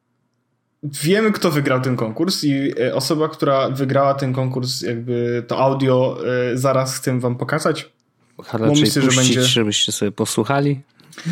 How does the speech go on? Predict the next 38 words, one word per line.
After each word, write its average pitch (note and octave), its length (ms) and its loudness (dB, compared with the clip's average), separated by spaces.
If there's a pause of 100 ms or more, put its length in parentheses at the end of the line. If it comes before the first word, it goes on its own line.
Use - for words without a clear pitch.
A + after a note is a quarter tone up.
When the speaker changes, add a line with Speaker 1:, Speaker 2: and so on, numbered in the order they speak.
(140)
Speaker 1:
Tak, A#2+ 180 2
bo B2 60 0
myślę, C#3+ 220 0
że C3 60 -2
to C3+ 100 0
jest, B2+ 260 -2
e, B2 380 2
fajna C3+ 320 0
rzecz, C3 180 -4
którą, B2 400 0
e, B2 360 -2
którą B2+ 200 -4
można B2 240 -2
posłuchać. D#3+ 300 -2
Dostaliśmy, D#3 500 0 (400)
e, B2+ 360 0
tego C#3 240 0
więcej D#3+ 540 2
i C3+ 100 0
bardzo C#3 320 0
wszystkim C3 380 -4
dziękujemy C3+ 440 0
oczywiście C3 380 -2
za B2+ 160 2
nadesłane, B2+ 800 0
e, B2 440 0
nadesłane B2 400 0
audio C3 460 0
i, B2+ 340 -2 (520)
e, A#2+ 380 0
ja C3+ 180 0
w C#3 60 -2
ogóle D3 160 2
jestem C#3+ 200 0
pod C#3+ 140 0
wrażeniem, C3+ 440 0
że B2+ 420 0
ktoś - 640 -4